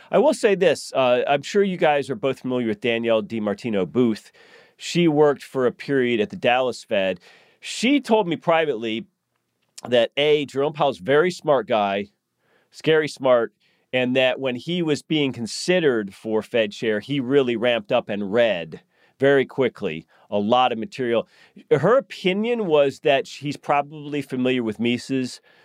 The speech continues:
um, at least, t-, you know, tangentially, wouldn't know Rothbard necessarily. But, um, you know, when we look back, uh,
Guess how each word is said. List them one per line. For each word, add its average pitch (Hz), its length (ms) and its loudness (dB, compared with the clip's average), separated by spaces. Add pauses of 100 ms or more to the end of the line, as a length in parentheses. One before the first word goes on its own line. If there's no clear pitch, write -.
(280)
um, 104 340 2
at - 100 -6
least, 120 380 -2
t-, 101 160 -8
you 120 140 -2
know, 104 100 0
tangentially, 117 640 -2
wouldn't 131 380 0
know 120 240 2
Rothbard 107 560 0
necessarily. 131 760 -2 (680)
But, 151 420 0 (120)
um, 131 480 0 (100)
you 175 140 0
know, 165 160 4
when 160 260 -2
we 156 80 0
look 202 320 0
back, 151 480 -2 (1500)
uh, 107 120 -6